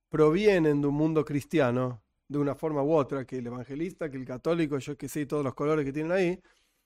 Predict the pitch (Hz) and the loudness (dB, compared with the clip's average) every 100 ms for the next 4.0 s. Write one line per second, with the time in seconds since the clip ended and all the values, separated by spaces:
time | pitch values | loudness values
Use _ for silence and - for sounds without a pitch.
0 | _ _ _ _ - 135 139 143 135 139 | _ _ _ _ -6 -4 -2 -2 -4 -2
1 | 214 214 165 139 143 135 147 139 123 - | -2 -2 -4 -4 -4 -2 0 -2 -2 -2
2 | 147 139 131 143 151 147 151 143 127 127 | -2 -2 -4 -6 -2 0 2 2 0 -2
3 | 131 - 143 147 175 160 143 156 165 | -4 -6 -4 0 2 2 2 0 0